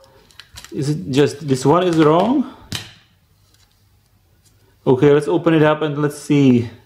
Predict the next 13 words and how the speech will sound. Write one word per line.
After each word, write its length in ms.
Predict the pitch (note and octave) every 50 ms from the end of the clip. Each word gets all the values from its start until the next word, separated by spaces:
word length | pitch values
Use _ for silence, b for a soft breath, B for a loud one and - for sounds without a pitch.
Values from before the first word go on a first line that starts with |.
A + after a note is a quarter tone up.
| _ _ _ _ _ _ _ _ -
Okay, 340 | D3 C3+ B2 - D#3+ F3 F3+
a 60 | F3
brute 280 | D3+ C#3 D3 D#3+ D3+ D#3
force 380 | - D3+ C#3 D3 D#3 D3+ -
will 120 | E3 D#3+ D#3
be 140 | D#3 E3
required. 640 | D#3+ D#3+ D#3 D#3 D#3 D#3+ E3 E3 F3 F3+ F#3 F3+ F3+ - - - - _ _ - - - _ _ _ _ _ _ _ _ _ _ _ - - - - - - _ _ _ _ _ - - - - - - _ - - - - - - - - - - - _ _ _ _ - - - _ _ _ B B B B B B B B B B B
Not 240 | B D3 C3+ C#3 -
so 160 | - D#3+ D3
much. 440 | C3 C3 C3 D3 F#3 F#3 F#3 - - - - - - _ _ - - - - - - - _ _ - _ _ - - - - _ - - _ - _ _ _ _ _ _ _ _ _ b b b b b b b b b b b -
Okay, 480 | - E3+ D#3 D3 C3+ - - C#3 C3 B2
what's 220 | B2 C3+ C#3+ C#3+
inside? 760 | - - D#3+ B2+ - C3+ B2 A2+ G#2+ G#2+ G#2+ G#2 G2+ A2+ G#2+ -